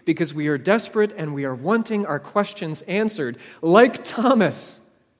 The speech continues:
somewhere inside of us, we have this idea that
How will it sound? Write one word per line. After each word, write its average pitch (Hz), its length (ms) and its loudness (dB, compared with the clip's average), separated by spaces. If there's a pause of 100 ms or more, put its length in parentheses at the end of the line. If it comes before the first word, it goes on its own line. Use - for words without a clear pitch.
(440)
somewhere 254 880 6
inside 214 640 2
of 180 80 4
us, - 280 0 (220)
we 202 140 0
have 277 440 2
this 247 220 0
idea 208 640 4
that 185 240 0